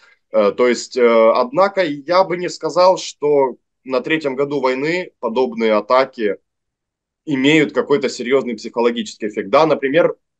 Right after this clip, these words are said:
э, тот же удар по Ахмадету имел серьёзный психологический эффект, но обратно противоположный тому, э, который хотел бы видеть, э, противник.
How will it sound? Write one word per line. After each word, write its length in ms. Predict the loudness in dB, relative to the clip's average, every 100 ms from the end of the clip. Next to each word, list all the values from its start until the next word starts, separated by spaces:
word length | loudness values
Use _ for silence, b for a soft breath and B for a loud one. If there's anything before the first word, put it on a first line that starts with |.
| -4
э, 140 | -4
тот 200 | 0 0
же 80 | 0
удар 260 | 0 0 2
по 100 | -2
Ахмадету 540 | 0 -6 -2 -4 -4
имел 220 | -4 -4
серьёзный 400 | -4 -2 -2 -2
психологический 680 | -10 -6 -4 -4 -6 -10 -10
эффект, 220 | -8 -6
но 300 | 2 2 2 _
обратно 460 | -2 2 2 2 -4
противоположный 680 | -4 -6 -4 -2 -2 -2 -4
тому, 460 | -2 -2 -4 -4 _ _ _
э, 520 | 0 2 4 6 4 2
который 320 | 0 0 0
хотел 280 | -2 -4 -4
бы 120 | -4
видеть, 320 | -6 -8 -8
э, 320 | 0 2 2 2
противник. 480 | -2 -2 -8 -12